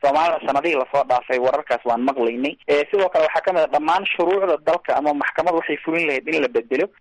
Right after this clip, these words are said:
oo, oo waxyaabo kale lagu bedelo si dana gaara loogu gaaro, ama qof inuu laba jeer is-sharxo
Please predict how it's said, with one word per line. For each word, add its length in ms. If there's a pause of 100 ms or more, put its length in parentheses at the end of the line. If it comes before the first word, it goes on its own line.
oo, 240 (160)
oo 160
waxyaabo 320
kale 200
lagu 200
bedelo 420
si 80
dana 240
gaara 280
loogu 340
gaaro, 340
ama 220
qof 280
inuu 280
laba 240
jeer 240
is-sharxo 640